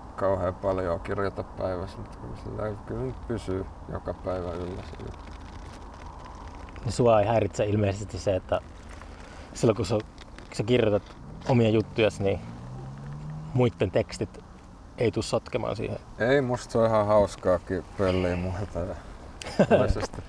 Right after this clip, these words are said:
Speaker 1: tietoista tai ei.
Speaker 2: Mm.
Speaker 1: Et, joo. Ja kyllä just lukeminen niin innostaa kirjoittamaan aina.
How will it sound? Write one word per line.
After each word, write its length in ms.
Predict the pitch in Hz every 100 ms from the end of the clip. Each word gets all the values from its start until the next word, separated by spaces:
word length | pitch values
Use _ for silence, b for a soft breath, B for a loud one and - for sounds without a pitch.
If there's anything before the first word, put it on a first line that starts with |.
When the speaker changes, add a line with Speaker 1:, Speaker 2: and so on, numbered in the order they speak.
| -
Speaker 1:
tietoista 500 | 92 90 90 - 90 82
tai 200 | 85 85
ei. 180 | 85 85 - - - - -
Speaker 2:
Mm. 240 | 104 90 - - - - - - - - - - - - - - - - - - - - - -
Speaker 1:
Et, 260 | 90 - - - - - - - - - - - - -
joo. 340 | 127 104 90 90 - - - - - - - - - - - - - -
Ja 340 | 107 107 107 - - - - - -
kyllä 280 | - 117 113
just 220 | 117 -
lukeminen 720 | 123 123 - 104 98 92 92 92
niin 300 | 90 92 92
innostaa 600 | 113 98 92 - - -
kirjoittamaan 800 | - 95 - - - - 92 87
aina. 200 | 90 92